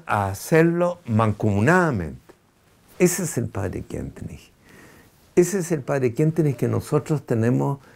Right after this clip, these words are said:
que encarnar como formadores. Imágenes vivas de Cristo Pastor. Imágenes también vivas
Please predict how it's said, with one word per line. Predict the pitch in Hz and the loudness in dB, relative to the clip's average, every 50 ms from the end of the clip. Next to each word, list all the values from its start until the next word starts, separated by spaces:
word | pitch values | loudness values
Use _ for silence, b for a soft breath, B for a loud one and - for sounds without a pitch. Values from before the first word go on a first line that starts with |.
| b b b _ | b b b _
que | - 117 117 113 - - | 2 2 2 2 0 0
encarnar | - 214 220 214 214 208 - 160 147 135 135 135 131 131 135 143 147 143 143 156 160 - _ b b b b b b b b _ _ _ _ | 4 4 4 4 4 2 0 0 0 0 -2 -2 0 2 2 2 2 2 -2 -6 -12 -16 _ b b b b b b b b _ _ _ _
como | - - 117 113 110 107 110 110 - - _ _ _ _ _ | 2 4 4 4 4 4 2 0 -2 -8 _ _ _ _ _
formadores. | - - - 160 143 139 127 110 101 90 76 69 65 67 - - - - - - - _ _ _ _ _ _ _ b b b b b b b b b b _ | -16 -2 2 4 4 4 4 2 0 0 -2 -4 -8 -8 -10 -12 -14 -16 -18 -20 -20 _ _ _ _ _ _ _ b b b b b b b b b b _
Imágenes | - 104 95 98 107 143 175 170 160 - 160 127 101 78 73 65 | 2 4 6 6 6 4 4 2 0 -2 -4 -4 -4 -6 -8 -8
vivas | 69 71 85 127 208 233 240 226 240 220 202 196 - _ _ _ _ _ _ _ _ _ _ _ _ _ - | -6 -2 4 6 8 8 8 8 4 -2 -8 -10 -14 _ _ _ _ _ _ _ _ _ _ _ _ _ -6
de | - - 95 85 - | 0 0 0 0 2
Cristo | - - 135 139 127 - - - 127 | 4 4 4 4 2 0 -6 -8 -6
Pastor. | - 113 110 - - _ _ - - 57 57 107 - - _ _ _ _ b b b b b b b b b b b b b b - _ _ - | -4 -6 -6 -8 -10 _ _ -2 -2 -2 -4 -8 -12 -18 _ _ _ _ b b b b b b b b b b b b b b -20 _ _ 2
Imágenes | - 92 82 90 110 127 123 120 - 127 110 95 85 | 4 6 6 6 6 4 2 0 -4 -4 -4 -4 -6
también | - - 80 73 73 71 76 73 69 67 67 | -6 -8 -6 -6 -4 -4 -4 -4 -4 2 6
vivas | 101 139 160 180 190 214 208 190 - | 8 8 8 8 4 2 -4 -6 -10